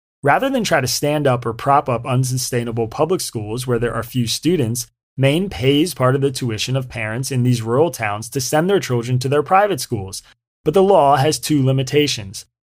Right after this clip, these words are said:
Parents must choose a school that is accredited by the regional accreditation body, and the schools cannot be religious.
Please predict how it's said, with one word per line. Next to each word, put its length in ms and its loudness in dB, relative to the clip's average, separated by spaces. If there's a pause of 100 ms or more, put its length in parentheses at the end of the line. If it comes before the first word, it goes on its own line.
(140)
Parents 380 2
must 220 -2
choose 340 0
a 60 -4
school 320 0
that 160 0
is 160 -2
accredited 580 2
by 140 4
the 100 0
regional 460 0
accreditation 600 -2
body, 400 -2 (320)
and 200 2
the 60 4
schools 420 -2
cannot 400 -2
be 160 -2
religious. 680 0